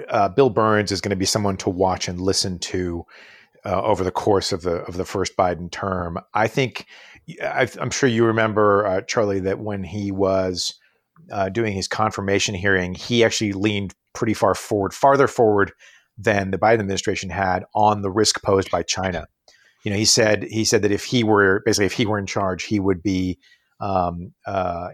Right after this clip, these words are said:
encouraging American institutions of higher education to break relations with the so-called Confucius centers that are basically influence, uh, operations for Beijing. So he's been, he's been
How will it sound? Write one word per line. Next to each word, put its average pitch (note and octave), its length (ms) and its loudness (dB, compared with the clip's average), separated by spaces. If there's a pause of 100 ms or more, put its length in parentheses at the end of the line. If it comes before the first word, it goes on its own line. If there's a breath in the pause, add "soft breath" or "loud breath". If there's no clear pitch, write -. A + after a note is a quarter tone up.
encouraging G#2 720 -2
American G2+ 640 -2
institutions G#2 440 -4
of F2+ 60 -2
higher G2 180 4
education F#2 420 -4
to F#2+ 100 -8
break G2+ 400 0
relations F#2+ 480 0
with F2+ 100 -8
the - 60 -8
so-called F2+ 460 -2 (400 soft breath)
Confucius G#2+ 680 -2
centers - 580 -4 (320 loud breath)
that F#2 100 0
are F#2+ 60 2
basically F#2+ 420 0
influence, F#2+ 720 0
uh, F#2 60 -8
operations F2+ 680 -2
for F#2 120 -6
Beijing. F2 580 -4 (500 soft breath)
So - 160 2
he's F3+ 280 4
been, E3+ 360 2
he's D3 180 2
been G3 240 2